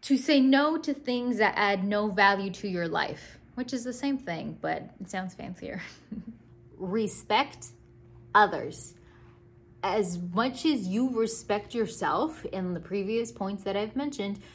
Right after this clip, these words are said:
you also need to learn to respect others. Respect others for them being them, whether their opinions are different from you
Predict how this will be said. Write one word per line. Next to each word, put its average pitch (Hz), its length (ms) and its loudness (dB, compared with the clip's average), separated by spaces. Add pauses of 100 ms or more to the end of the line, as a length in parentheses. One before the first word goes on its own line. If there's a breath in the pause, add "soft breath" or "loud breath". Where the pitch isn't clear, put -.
(220 loud breath)
you 247 260 2
also 220 300 4
need 214 260 0
to 202 100 -2
learn 190 420 -2 (160)
to 226 240 0
respect 180 600 -4 (100)
others. - 400 -4 (200 loud breath)
Respect 208 440 0
others 220 380 2
for 190 680 4 (220)
them 240 380 4
being 196 500 0
them, 160 380 -4 (200 loud breath)
whether 214 440 4 (640)
their 214 180 6
opinions 220 440 2
are 185 100 2
different 220 380 -2
from 302 180 0
you 349 240 -2